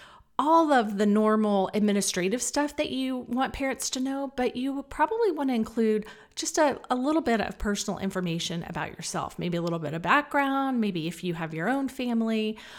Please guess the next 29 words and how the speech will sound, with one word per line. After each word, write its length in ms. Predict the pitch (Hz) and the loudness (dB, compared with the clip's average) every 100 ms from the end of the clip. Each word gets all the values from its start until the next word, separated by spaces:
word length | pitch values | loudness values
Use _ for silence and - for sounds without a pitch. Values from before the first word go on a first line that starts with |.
| - - | -20 -10
just 200 | - 302 | -2 0
something 360 | - 330 403 392 | 2 0 0 0
that's 200 | 254 - | -2 -2
go-, 240 | - 220 220 | -2 -2 -2
going 220 | 226 226 | 0 2
to 60 | 196 | 2
help 200 | 214 208 | 0 -2
them 280 | 202 185 170 | 0 -2 -2
get 200 | - 208 | -4 -4
to 120 | - | -2
know 220 | 202 190 226 | 0 2 2
you 260 | 294 247 | 2 2
a 40 | 165 | 0
little 240 | 156 160 | -2 -4
bit 180 | 156 - | -4 -4
better 320 | 165 156 143 | -4 -4 -6
because 600 | 180 190 220 208 190 - - - _ | -4 -6 -2 -2 -2 -6 -10 -20 _
you're 260 | - 208 311 | -6 0 2
with 260 | 269 285 277 | 2 0 0
their 140 | 262 | -4
child 640 | 254 233 254 320 226 - - - _ _ - | -4 -6 -4 -2 -2 -2 -8 -20 _ _ -6
every 600 | 220 240 233 226 220 202 | -2 -2 -4 -2 0 0
day. 440 | 208 156 98 - - - - - | 0 -2 -6 -12 -20 -20 -20 -6
And 140 | 208 | -4
that's 160 | 254 285 | -2 -4
a 60 | |
big 200 | 254 269 | -4 -4
thing. 340 | - 330 - - _ _ _ _ | -4 -8 -8 -18 _ _ _ _
Okay, 380 | 330 330 - - | 0 0 -2 -4